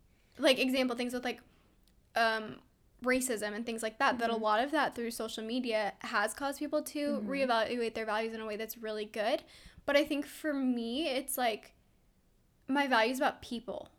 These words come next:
Speaker 1: Like, all of a sudden, I can't remove myself emotionally from, like, what people are posting politically. And that's not who I am.
Speaker 2: Mm-hmm.
Speaker 1: I'm very much a person that's like, "I respect your choices even if I don't agree with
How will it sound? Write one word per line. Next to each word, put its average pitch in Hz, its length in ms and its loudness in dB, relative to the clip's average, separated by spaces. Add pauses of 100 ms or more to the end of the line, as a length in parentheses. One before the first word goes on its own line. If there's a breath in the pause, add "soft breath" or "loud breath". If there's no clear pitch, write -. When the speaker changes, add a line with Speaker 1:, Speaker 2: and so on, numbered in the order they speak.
(160)
Speaker 1:
Like, 247 240 2
all 226 160 4
of 247 80 -2
a 302 80 2
sudden, 247 480 0
I 240 120 2
can't 254 380 -4 (220)
remove 220 360 -6
myself 226 340 -4
emotionally 247 800 -6 (400 soft breath)
from, 269 500 0
like, - 300 -6 (340)
what 240 200 -4
people 226 260 -8
are 220 60 -6
posting 208 340 -8
politically. - 580 -12
And 240 140 -2
that's 233 160 -2
not 247 140 -4
who 220 120 -8
I 202 100 -8
am. 220 340 -8 (140)
Speaker 2:
Mm-hmm. 220 280 -8 (120)
Speaker 1:
I'm 240 140 -2
very 226 140 -2
much 226 200 -4
a - 20 -14
person 226 260 -6
that's 214 160 -8
like, 208 240 -8
"I 214 60 -6
respect 208 440 -8
your 208 120 -8
choices 208 440 -10
even 208 160 -8
if 208 80 -12
I 202 60 -8
don't 208 220 -10
agree 269 240 -6
with 254 100 -10